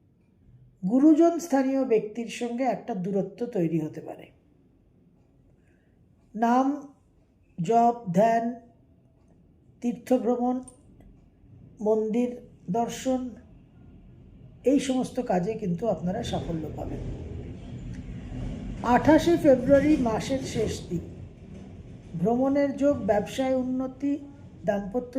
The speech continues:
জীবনে সুখ শান্তি বৃদ্ধি, হাজব্যান্ড বা ওয়াইফের জীবনে কিছু উন্নতি। ফেব্রুয়ারি টোয়েন্টি টোয়েন্টি সিক্স, মকর লগ্ন, মকর রাশি, আপনাদের সেকেন্ড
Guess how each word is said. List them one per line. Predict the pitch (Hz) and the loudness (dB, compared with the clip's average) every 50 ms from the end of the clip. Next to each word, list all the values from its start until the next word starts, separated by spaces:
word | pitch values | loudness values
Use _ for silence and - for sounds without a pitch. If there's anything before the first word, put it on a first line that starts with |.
| - - | -6 -4
জীবনে | 254 240 262 254 262 269 254 - | -4 -4 -2 -2 -2 -4 -6 -6
সুখ | 254 247 - - - | -8 -10 -10 -8 -6
শান্তি | 262 247 240 240 - 269 262 - | -6 -6 -6 -6 -6 -8 -6 -6
বৃদ্ধি, | 240 247 233 196 175 170 262 277 302 - - - - - - _ - 196 | -6 -8 -8 -8 -6 -4 -4 -4 -4 -6 -12 -20 -20 -20 -20 _ -6 -4
হাজব্যান্ড | 202 196 196 196 202 247 247 247 247 240 | -4 -2 -2 -4 -4 -2 -2 -2 0 2
বা | 240 233 220 | 2 2 4
ওয়াইফের | 220 214 208 208 - - 269 294 294 - - - - - - - - - - - - - - - - _ _ _ _ _ _ - - _ - _ _ _ _ _ _ _ _ _ _ - 170 170 | 2 0 0 -2 -2 0 0 0 0 -2 -10 -20 -20 -20 -20 -20 -20 -20 -20 -20 -20 -20 -20 -20 -20 _ _ _ _ _ _ -20 -20 _ -20 _ _ _ _ _ _ _ _ _ _ -10 -8 -8
জীবনে | 214 208 226 226 233 202 - | -4 -2 -2 -2 -2 -4 -4
কিছু | 208 175 - 285 277 233 | -6 -4 -2 -2 -2 0
উন্নতি। | 185 175 156 160 - - - - - _ _ _ _ _ _ _ _ _ _ _ _ _ _ _ _ _ _ _ - _ _ _ _ _ _ _ _ _ _ _ _ - | 0 -2 -2 -4 -8 -10 -14 -20 -20 _ _ _ _ _ _ _ _ _ _ _ _ _ _ _ _ _ _ _ -20 _ _ _ _ _ _ _ _ _ _ _ _ 4
ফেব্রুয়ারি | 262 262 247 240 285 320 320 359 359 359 320 | 4 4 6 6 4 6 6 6 4 4 4
টোয়েন্টি | 302 269 269 254 294 294 - | 4 4 4 0 -2 -2 0
টোয়েন্টি | 311 294 294 285 320 311 262 - | -2 -2 0 0 0 0 0 0
সিক্স, | 320 320 320 - - 254 | 0 -2 -2 -2 -4 -2
মকর | 233 220 233 262 262 262 262 | -2 0 0 0 0 0 0
লগ্ন, | 269 262 269 277 285 269 247 220 | -2 -2 -2 -4 -4 -2 0 -2
মকর | 190 170 - 240 240 240 262 | -2 -2 -2 -4 -4 -2 -4
রাশি, | 247 - - 285 285 247 208 | -4 -4 -4 -4 -2 -2 -2
আপনাদের | - - 233 226 233 233 262 262 262 - - - - _ _ _ _ _ _ | -4 -4 -4 -4 -2 0 0 -2 -2 -6 -14 -20 -20 _ _ _ _ _ _
সেকেন্ড | - - - - 233 226 226 - 320 359 370 370 | -16 -6 -2 0 0 0 2 2 0 0 2 0